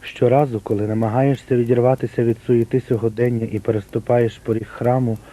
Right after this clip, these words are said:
подумки линеш у ті місця, які славними подвигами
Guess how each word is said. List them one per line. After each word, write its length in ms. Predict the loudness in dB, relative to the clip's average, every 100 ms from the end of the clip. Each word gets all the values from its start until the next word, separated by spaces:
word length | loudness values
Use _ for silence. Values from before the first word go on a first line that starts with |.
| -20 -20 -20 -4
подумки 400 | 0 2 0 2
линеш 380 | 2 2 -2 -4
у 40 | -6
ті 140 | -2
місця, 540 | -2 -2 -4 -2 -2 -2
які 280 | -4 -4 -4 -4
славними 460 | 0 0 0 -2 -4
подвигами 680 | 0 0 0 -4 -4 -6